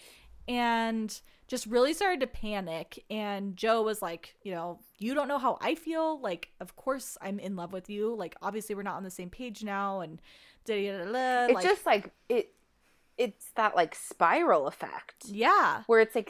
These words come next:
Speaker 2: something happens and then all of a sudden it just kept going and going and going. And neither one of them were like, "Hold on," to, like,
Speaker 1: Yeah.
Speaker 2: stop and, like,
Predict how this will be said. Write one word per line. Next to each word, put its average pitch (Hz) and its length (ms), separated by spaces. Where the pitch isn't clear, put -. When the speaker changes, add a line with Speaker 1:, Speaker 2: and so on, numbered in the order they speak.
Speaker 2:
something 240 380
happens 233 540
and 185 160
then 175 340
all 185 220
of 185 60
a 190 60
sudden 180 280
it 165 100
just - 220
kept 170 220
going 160 300
and 151 140
going 151 360
and 147 80
going. 160 300
And 170 220
neither 214 480
one 196 240
of 233 140
them 196 140
were 185 100
like, 160 200
"Hold 208 600
on," 147 500
to, 240 140
like, 190 180
Speaker 1:
Yeah. 170 140
Speaker 2:
stop 185 440
and, 175 100
like, 156 160